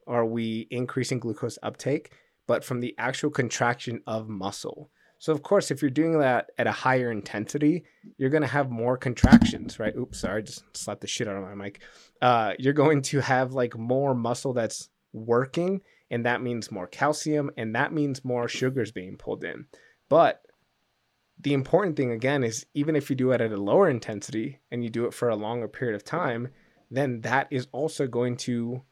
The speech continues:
increase glut four. So a part of the reason why that walking ten minutes, uh, after you eat got so big over the past two years has been like, yeah, because once you eat, we have an increase in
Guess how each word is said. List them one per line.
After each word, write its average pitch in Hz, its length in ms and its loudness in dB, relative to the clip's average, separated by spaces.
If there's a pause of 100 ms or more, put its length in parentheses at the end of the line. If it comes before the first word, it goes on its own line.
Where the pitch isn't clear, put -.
(220)
increase 143 480 0
glut - 260 -6
four. - 440 -6 (640)
So 151 240 6
a 139 140 -2
part 156 220 4
of 185 60 -4
the 165 80 -2
reason 143 360 -2
why 117 440 0 (380)
that 117 200 0
walking 117 760 -2 (220)
ten 127 260 0
minutes, 117 600 -2 (140)
uh, 104 480 -4 (600)
after 131 260 -2
you 117 220 -4
eat 131 300 -4
got 120 220 2
so 131 340 0
big 120 380 0
over 120 160 -4
the 110 100 -6
past - 340 -4
two - 120 -8
years 131 380 0
has 113 120 -8
been 113 220 -4
like, 107 360 -10 (120)
yeah, 160 280 2
because 117 460 -4
once 135 280 -2
you - 200 -6
eat, 123 280 -6
we 120 140 -6
have 117 200 -6
an 110 160 -6
increase 123 600 -4
in 107 260 -6